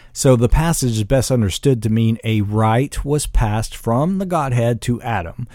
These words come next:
So what was given to Adam was a position of dominion, and it was an endowment. It was, um, something that was bestowed, um, to them.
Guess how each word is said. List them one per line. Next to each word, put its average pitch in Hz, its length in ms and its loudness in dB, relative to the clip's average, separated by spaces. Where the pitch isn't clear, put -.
So 120 120 2
what 131 300 2
was 123 180 -2
given 190 380 4
to 139 140 0
Adam 110 400 0
was 117 160 0
a 110 80 0
position 110 480 0
of 95 160 -4
dominion, 123 640 2
and 139 140 6
it 143 100 4
was 123 200 0
an 123 100 4
endowment. 113 840 2
It 120 60 0
was, 123 320 -2
um, 104 540 -2
something 143 440 0
that 110 120 -4
was 104 140 0
bestowed, 101 720 -2
um, 120 680 -8
to 117 160 0
them. 92 300 -4